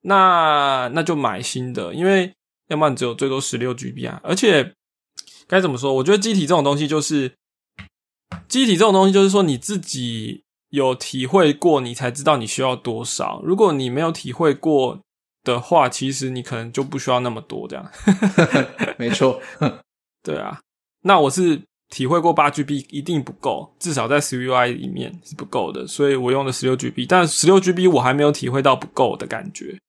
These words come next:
Speaker 1: 对。
Speaker 2: 嗯，我也是，觉得十六G B是，的确是一个蛮不错的区间，对I O S工程师来说的话。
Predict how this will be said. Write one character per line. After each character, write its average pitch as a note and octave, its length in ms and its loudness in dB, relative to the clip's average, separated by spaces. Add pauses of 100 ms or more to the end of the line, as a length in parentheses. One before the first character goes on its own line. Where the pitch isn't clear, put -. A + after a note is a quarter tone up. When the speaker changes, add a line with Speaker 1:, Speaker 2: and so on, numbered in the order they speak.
(320)
Speaker 1:
对。 - 220 -6
Speaker 2:
嗯， B2 240 -14
我 B2+ 140 2
也 B2 100 4
是， A#2 240 -4 (140)
觉 B2 120 0
得 A#2+ 60 2
十 - 840 -6
六 D3 140 6
G C3+ 160 2
B C3 100 4
是， B2+ 160 -4 (240)
的 A#2+ 140 0
确 C#3 160 4
是 C3+ 100 4
一 B2+ 40 4
个 A#2+ 100 2
蛮 A#2 200 -2
不 A2+ 100 -4
错 A#2 240 0
的 A2 40 -4
区 A2 220 -8
间， G2+ 240 -10 (400)
对 A2+ 840 0 (100)
I B2+ 160 2
O B2 120 4
S B2 140 -6
工 A2+ 180 -2
程 G#2+ 220 -8
师 - 160 -10
来 E2 180 -6
说 - 220 -10
的 - 80 -18
话。 - 180 -16